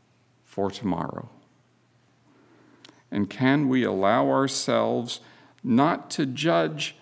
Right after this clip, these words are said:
ourselves or each other with harshness by who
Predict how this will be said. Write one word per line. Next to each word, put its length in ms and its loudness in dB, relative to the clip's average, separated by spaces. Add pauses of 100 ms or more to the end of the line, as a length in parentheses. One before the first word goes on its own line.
(220)
ourselves 760 0 (120)
or 260 2
each 260 -2
other 420 2 (460)
with 200 0
harshness 920 -4 (3000)
by 300 2
who 480 0